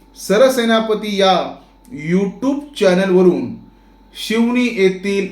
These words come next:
अनधिकृत मस्जिद व तीस एकर जमिनीवर मारला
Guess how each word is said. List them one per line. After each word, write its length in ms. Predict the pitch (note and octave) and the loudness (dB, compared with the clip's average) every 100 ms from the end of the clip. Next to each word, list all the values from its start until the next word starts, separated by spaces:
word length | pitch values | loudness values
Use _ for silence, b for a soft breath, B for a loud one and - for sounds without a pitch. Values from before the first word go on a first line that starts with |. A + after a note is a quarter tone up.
| - - | -12 -8
अनधिकृत 1080 | F3 F#3+ G#3 A3+ A3+ A#3+ C4 C4 C4 C4 C4 | 0 2 2 2 2 0 0 -4 -4 -2 -2
मस्जिद 880 | A#3+ G#3 F#3 - F#3 G#3+ G#3 C#3 F#2 - - _ _ _ _ _ _ _ _ - | -2 -2 -2 -4 -4 -2 -2 -4 -6 -16 -20 _ _ _ _ _ _ _ _ -2
व 320 | F#3 G3+ B2+ - - _ _ _ _ - | 4 4 2 -6 -20 _ _ _ _ -4
तीस 460 | A#3 C4+ C4+ - - | 2 2 0 -6 0
एकर 440 | F3 F3 F3 E3 E3 - B B B - | 2 2 4 2 2 -6 B B B -12
जमिनीवर 840 | C3+ C3+ F3 F3+ A3+ A3+ G3 C#3 A#2+ - - _ _ _ _ _ _ D3+ | -12 -2 2 2 4 4 4 2 -2 -10 -18 _ _ _ _ _ _ -6
मारला 840 | E3 F3 F3 F3+ F3+ F3+ F3+ | 0 2 2 2 0 -2 -6